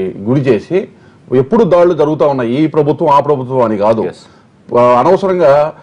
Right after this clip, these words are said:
Speaker 1: ఈ ప్రభుత్వం ఉన్నప్పుడు అనేటటువంటి ఆపాదించడం కూడా కరెక్ట్ కాదు. అంటే అటల్ బిహారీ వాజ్పేయి గారు కానీ, మోడీ గారు కానీ స్నేహస్తం ఇచ్చి మా మనస్తత్వం ఇది కాదని ప్రపంచం చాటి చెప్పడంలో తప్పని భావిస్తామా? అది తప్పు కాదే. అంటే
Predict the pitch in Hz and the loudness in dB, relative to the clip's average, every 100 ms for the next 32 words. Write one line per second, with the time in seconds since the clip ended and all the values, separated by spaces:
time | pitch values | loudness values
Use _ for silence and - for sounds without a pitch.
0 | _ 151 143 170 185 185 165 156 156 147 | _ -2 2 2 2 2 2 0 2 2
1 | 143 139 139 123 127 123 127 135 123 113 | 2 0 -2 -2 0 2 2 2 0 -4
2 | 117 113 135 110 98 95 92 82 87 - | -4 0 0 0 -4 -4 -4 -4 -8 -10
3 | 131 165 139 110 160 165 165 160 120 123 | -6 0 2 2 0 2 4 4 4 2
4 | 131 135 127 123 123 143 160 110 143 147 | 2 0 2 0 0 0 0 2 2 2
5 | 131 117 104 104 165 185 - - - - | 2 2 0 -2 -4 -10 -18 -20 -20 -20
6 | - - 165 196 185 208 170 147 - 135 | -14 -2 0 2 0 0 0 -2 -4 -4
7 | - - _ 107 123 160 165 180 180 202 | -4 -12 _ -2 2 2 0 -2 -2 -2
8 | 208 180 160 175 170 160 139 143 170 185 | 0 0 0 2 2 2 -2 -2 -2 -2
9 | 170 156 143 135 151 143 117 110 151 123 | 0 0 0 -4 -2 -2 0 -2 0 2
10 | 110 107 107 110 160 - _ _ - 104 | 0 0 -4 -4 -6 -12 _ _ -8 -6
11 | 110 110 170 170 160 165 165 - - 135 | -2 -4 0 2 2 -2 -6 -12 -6 -2
12 | 208 233 | 0 -2